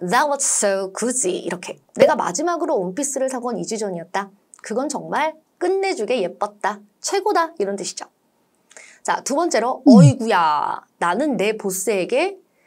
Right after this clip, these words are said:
Speaker 1: 내 보스가 정말 나쁘다"라는 이메일을 보냈다. 실수한 거죠. 자, 예문으로 "I sent an email saying my boss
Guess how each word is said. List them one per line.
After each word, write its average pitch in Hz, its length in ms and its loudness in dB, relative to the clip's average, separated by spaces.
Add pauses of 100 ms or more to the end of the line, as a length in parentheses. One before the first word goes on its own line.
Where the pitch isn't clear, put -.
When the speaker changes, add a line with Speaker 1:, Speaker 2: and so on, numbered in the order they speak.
Speaker 1:
내 247 160 0
보스가 277 560 -2
정말 240 360 -4
나쁘다"라는 294 800 0
이메일을 185 380 -4
보냈다. 175 280 -6
실수한 349 400 -2
거죠. - 260 -6 (520)
자, 180 160 -4
예문으로 202 560 -2 (760)
"I 285 180 4
sent 359 340 -2
an 339 160 -4
email 220 480 0
saying 233 400 -2
my 240 300 0
boss 349 640 -2